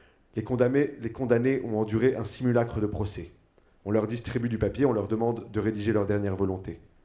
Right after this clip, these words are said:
Mais attention, aucune atteinte à l'honneur des Turcs ou on déchire le testament qui n'arrivera jamais à vos familles. On leur passe de grandes blouses blanches, on fait venir un cheikh et un prêtre.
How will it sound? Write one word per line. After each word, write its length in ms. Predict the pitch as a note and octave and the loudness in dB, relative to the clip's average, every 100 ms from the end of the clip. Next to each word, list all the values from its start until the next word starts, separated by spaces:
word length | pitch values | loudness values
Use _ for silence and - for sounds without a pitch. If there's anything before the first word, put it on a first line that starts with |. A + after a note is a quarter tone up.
| _ - | _ 0
Mais 80 | C3+ | 4
attention, 440 | D#3 E3 - A#2+ - - _ _ _ - | 6 4 2 -4 -6 -14 _ _ _ 4
aucune 320 | D#3+ F#3+ F3 | 4 4 4
atteinte 320 | D#3 F3+ D3+ | 4 2 2
à 40 | C#3 | 2
l'honneur 280 | C#3+ D3 | 4 2
des 120 | B2+ B2+ | 0 -2
Turcs 380 | D#3+ F3 - - - - - | 2 2 0 -14 -20 -20 -4
ou 140 | C3+ D3 | 4 6
on 40 | |
déchire 380 | D#3 F3+ - D#3+ | 8 6 4 4
le 100 | D#3 | 4
testament 440 | D#3 - D#3+ C#3 | 2 4 4 4
qui 120 | - C#3 | 0 0
n'arrivera 360 | C#3 C#3+ D3+ | 2 4 2
jamais 260 | B2+ F#3+ G3 | 6 6 8
à 60 | |
vos 100 | D3+ | 6
familles. 340 | D3+ B2 G2 - - _ _ _ _ _ _ _ _ _ _ _ | 4 0 -2 -10 -20 _ _ _ _ _ _ _ _ _ _ _
On 40 | G2+ | -2
leur 160 | G#2 | 0
passe 200 | A#2+ A#2 | 2 2
de 80 | A2 | 0
grandes 260 | G#2 A2+ G2 | 0 0 0
blouses 220 | G#2+ F#2+ | -2 0
blanches, 500 | G#2 A#2 B2 - - _ _ _ - | 0 0 -6 -14 -18 _ _ _ -8
on 20 | |
fait 140 | A#2 | -4
venir 280 | G#2 A2 A2 | -2 -2 -2
un 60 | G2+ | -4
cheikh 340 | - A#2 - | -2 -2 -2
et 40 | |
un 80 | G2 | -8
prêtre. 420 | F#2+ A2 A2 - | -4 -4 -4 -8